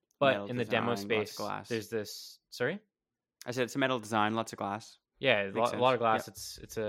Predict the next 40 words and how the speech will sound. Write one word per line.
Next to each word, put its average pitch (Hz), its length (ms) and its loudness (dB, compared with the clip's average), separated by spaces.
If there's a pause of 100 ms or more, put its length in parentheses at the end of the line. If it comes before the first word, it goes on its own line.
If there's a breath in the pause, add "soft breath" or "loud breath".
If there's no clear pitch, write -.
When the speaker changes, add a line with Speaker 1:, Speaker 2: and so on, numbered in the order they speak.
(120)
Speaker 1:
it's - 140 -14
a 107 60 -6
thick, - 480 -8
heavy 120 240 -4
boy. 107 320 -2 (560 soft breath)
Um, 101 320 0
Speaker 2:
<laughs> - 340 -2
Speaker 1:
but 131 140 2
that 123 200 4
strap 127 320 4
that 147 80 -4
goes 135 160 -2
across 123 300 0
the 117 80 -12
top 117 220 -2
of - 40 -12
your 104 100 -6
head 107 320 -2
that 101 100 -8
you 101 100 -10
just 101 220 -12
have 104 160 -6
to 107 80 -10
adjust, 107 420 -8
and 110 160 -16
we've 117 120 -8
seen 139 180 -6
it 117 100 -2
on 107 140 -4
other 104 200 -4
V 104 160 -6
R 101 100 -2
headsets, 101 440 -6
and 101 80 -8
I 95 40 -10
think 107 160 -12
that's 107 160 -8
part 101 240 -2
of 98 100 -4
why 98 340 -4